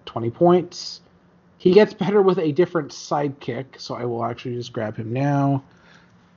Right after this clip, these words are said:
It's funny because it's like, you care more about a different specific other sidekick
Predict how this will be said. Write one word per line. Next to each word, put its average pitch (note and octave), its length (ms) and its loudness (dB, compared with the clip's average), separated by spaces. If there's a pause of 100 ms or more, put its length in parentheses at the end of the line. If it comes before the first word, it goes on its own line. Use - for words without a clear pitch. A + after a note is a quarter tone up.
(640)
It's - 160 -14
funny A#2+ 300 0
because A2+ 320 -2
it's - 180 -16
like, A2 240 -10
you C3 240 -4
care E3 220 4
more D#3 120 6
about D3 180 4
a - 20 -4
different C#3 360 -4
specific C3+ 420 -4
other B2+ 180 -2
sidekick A#2 460 -8